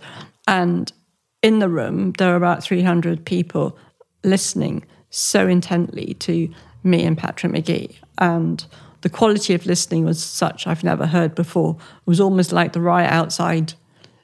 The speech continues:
sort of heightened the senses of what was happening inside.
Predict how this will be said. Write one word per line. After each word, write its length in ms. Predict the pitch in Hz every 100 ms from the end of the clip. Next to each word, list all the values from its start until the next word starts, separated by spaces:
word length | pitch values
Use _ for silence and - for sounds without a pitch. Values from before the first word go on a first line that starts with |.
| _ -
sort 180 | - 165
of 80 | 160
heightened 580 | - 202 185 - 165 170
the 80 |
senses 520 | 160 180 175 - 180 175
of 100 | 156
what 120 | -
was 140 | -
happening 320 | 175 - 165
inside. 480 | 185 226 - - -